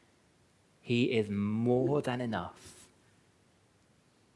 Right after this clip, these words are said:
But first, they will have to face one disappointment that will be more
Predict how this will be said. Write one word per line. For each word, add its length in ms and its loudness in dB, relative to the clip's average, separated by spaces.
But 160 -4
first, 420 2
they 120 6
will 120 6
have 180 0
to 80 -6
face 300 0
one 720 2
disappointment 800 -6
that 160 -2
will 120 2
be 180 2
more 400 2